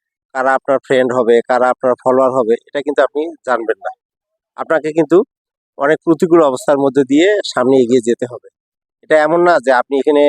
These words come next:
Facebook-এ কাজ করতে আসলেন আর আপনার কাছের লোকরা, আপনার কাছের আত্মীয়রা বা আপনাকে, সবাই আপনাকে ফলো দিয়ে আপনার ভিডিওগুলি দেখা শুরু করবে।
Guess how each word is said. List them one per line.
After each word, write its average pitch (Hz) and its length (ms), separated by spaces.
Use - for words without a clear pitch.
Facebook-এ 131 380
কাজ - 220
করতে 147 220
আসলেন 147 320
আর 123 140
আপনার 120 300
কাছের 131 280
লোকরা, 123 360
আপনার 120 220
কাছের 127 280
আত্মীয়রা 120 480
বা 120 100
আপনাকে, 127 440
সবাই 135 220
আপনাকে 127 300
ফলো 123 260
দিয়ে 135 160
আপনার 120 220
ভিডিওগুলি 120 440
দেখা 110 240
শুরু 104 240
করবে। 95 220